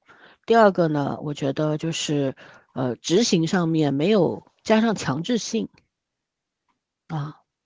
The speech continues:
不，不管是对执行者还是被执行者，都没有加上强制性，因为没有什么法律，相关的法律法规作为依托，你也不敢真，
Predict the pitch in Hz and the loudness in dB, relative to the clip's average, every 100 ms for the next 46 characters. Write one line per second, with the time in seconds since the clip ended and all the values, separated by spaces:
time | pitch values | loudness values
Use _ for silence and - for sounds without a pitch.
0 | _ - _ 262 - - 262 156 147 - | _ -20 _ -4 -4 -4 2 2 2 0
1 | 185 214 190 175 202 185 180 139 - 151 | 4 4 4 0 0 0 0 -2 -2 -2
2 | 202 233 233 151 135 131 127 123 67 - | 0 2 2 2 -2 -4 -4 -6 -8 -16
3 | - - _ 220 214 190 131 160 185 175 | -20 -20 _ 0 2 2 2 2 0 -2
4 | - - 165 196 - 151 120 175 180 165 | -6 -8 -2 -2 -2 -6 -4 0 2 2
5 | 190 233 143 131 139 147 160 147 131 175 | 2 4 2 0 -2 -2 0 -2 -2 -2
6 | 185 - - 202 214 214 208 170 143 175 | -4 -8 -8 -4 -2 0 -2 -2 -2 -2
7 | 147 127 165 180 - 202 180 190 220 - | -2 -4 -4 -4 -4 -2 -2 -2 -4 -8
8 | 220 220 226 - - - 214 185 233 180 | -6 -6 -6 -16 -20 -2 0 0 2 2
9 | 95 - - - - 254 262 | 2 -4 -18 -20 -4 0 0